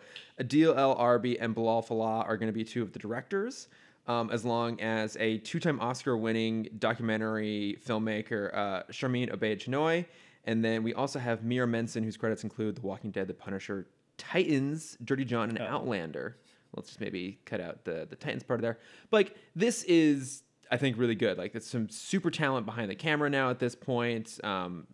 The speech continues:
Speaker 1: newcomer coming
Speaker 2: Well-experienced
Speaker 1: in.
Speaker 2: people.
Speaker 1: Yeah, like, really talented, experienced people. And I, I just, I love this character so much. I read, I think, the first seven volumes a couple years ago now, um, at this point. And they're great. They're great stories. She's such an interesting character. Like,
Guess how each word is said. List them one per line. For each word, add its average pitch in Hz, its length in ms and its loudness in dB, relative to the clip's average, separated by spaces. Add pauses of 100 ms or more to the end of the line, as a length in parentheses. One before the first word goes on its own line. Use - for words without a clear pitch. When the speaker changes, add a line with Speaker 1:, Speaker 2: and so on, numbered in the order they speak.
Speaker 1:
newcomer 147 500 6
coming 143 180 6
Speaker 2:
Well-experienced 131 260 2
Speaker 1:
in. 127 60 2
Speaker 2:
people. 123 580 2
Speaker 1:
Yeah, 160 240 6 (160)
like, 131 220 6
really 160 180 6
talented, 139 360 4
experienced 123 500 -2
people. 123 360 0
And 135 380 -2
I, 175 460 4
I 165 220 2
just, - 200 0
I 143 120 4
love 135 400 6
this 135 120 0
character 123 320 0
so 117 160 -2
much. 117 340 0
I 120 100 2
read, 123 320 6
I 110 40 -4
think, 123 160 -6
the 117 60 -6
first - 840 -4
seven 135 480 0
volumes 139 540 0
a - 20 -18
couple - 220 -4
years 156 180 2
ago 123 160 4
now, 101 340 -2 (640)
um, 104 440 2
at 120 100 0
this 127 160 2
point. - 240 -2
And 147 100 0
they're 185 80 6
great. 147 480 -4
They're 135 80 0
great 139 360 2
stories. 123 400 2
She's - 160 -8
such - 360 -4
an 165 60 -2
interesting 127 540 -2
character. 113 760 -2
Like, 104 280 -2